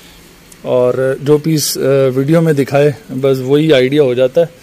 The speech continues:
कि हाँ जी इस तरह का stock हो सकता है, या फिर video बनाने से पहले थोड़ा बहुत माल मैं check कर लेता हूँ। लेकिन अभी जो properly मैं, अ, माल निकाल रहा हूँ वो order के लिए,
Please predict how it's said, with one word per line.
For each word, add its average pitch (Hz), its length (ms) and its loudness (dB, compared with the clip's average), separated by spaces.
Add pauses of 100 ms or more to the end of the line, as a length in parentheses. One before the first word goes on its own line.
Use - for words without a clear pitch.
(240)
कि - 60 -10
हाँ 131 200 -6
जी 135 100 -6
इस 131 120 -10
तरह 127 160 -8
का 127 100 -6
stock 123 300 -6
हो 127 80 -8
सकता 131 280 -6
है, 139 80 0
या 156 120 4
फिर 156 180 2
video 165 260 2
बनाने 165 280 0
से 165 80 -4
पहले 156 240 0
थोड़ा 151 220 0
बहुत 147 180 2
माल 143 260 -2
मैं 147 100 -4
check 143 200 -4
कर 147 120 -2
लेता 127 280 -6
हूँ। 139 80 -10 (580)
लेकिन 147 200 -2
अभी 147 240 -2
जो 170 120 2
properly 175 540 0
मैं, 160 280 -2 (960)
अ, 135 140 -4
माल 139 240 0
निकाल 147 380 0
रहा 147 120 -2
हूँ 147 140 -6 (260)
वो 143 480 2 (280)
order 135 260 -2
के 170 140 -4
लिए, 151 260 -4